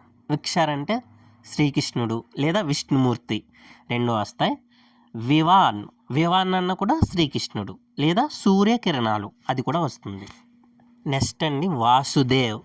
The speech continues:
వాసుదేవ్ అంటే విష్ణుమూర్తి అండి, ఇక్కడ అర్థం రాయలేదు, అన్నీ నేను చెప్తాను. అయితే ఇందాక వామదేవ్ అని చెప్పాను, వామదేవ్ అంటే శివుడు, వాసుదేవ్ అంటే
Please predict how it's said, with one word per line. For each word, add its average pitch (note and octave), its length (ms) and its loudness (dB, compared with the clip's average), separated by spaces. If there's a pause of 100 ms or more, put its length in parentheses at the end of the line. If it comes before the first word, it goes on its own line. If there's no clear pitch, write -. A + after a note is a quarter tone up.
(800)
వాసుదేవ్ C#3+ 520 0
అంటే C3+ 340 0
విష్ణుమూర్తి D3+ 680 2
అండి, B2 160 0
ఇక్కడ C3+ 140 0
అర్థం A#2 320 0
రాయలేదు, C#3 440 0
అన్నీ C3+ 260 0
నేను B2 260 0
చెప్తాను. A2+ 500 -4 (480)
అయితే G3 520 0
ఇందాక F#3 400 2
వామదేవ్ E3 720 4
అని E3 120 0
చెప్పాను, C3 420 -2
వామదేవ్ D#3+ 600 2
అంటే F#3+ 640 0 (300)
శివుడు, F3 480 2 (720)
వాసుదేవ్ F3 640 2
అంటే F3+ 640 0